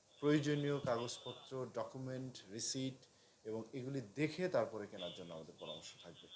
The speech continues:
একই সাথে যারা মোবাইল ক্রয় বিক্রয়কারী দোকান আছে, সেই দোকানগুলিতে কিন্তু অনেক সময় এই ধরনের দো-, মোবাইলগুলি বিক্রি হয়।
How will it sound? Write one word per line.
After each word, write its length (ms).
একই 180
সাথে 320
যারা 320
মোবাইল 600
ক্রয় 240
বিক্রয়কারী 800
দোকান 320
আছে, 340
সেই 100
দোকানগুলিতে 580
কিন্তু 320
অনেক 160
সময় 200
এই 60
ধরনের 280
দো-, 160
মোবাইলগুলি 640
বিক্রি 260
হয়। 140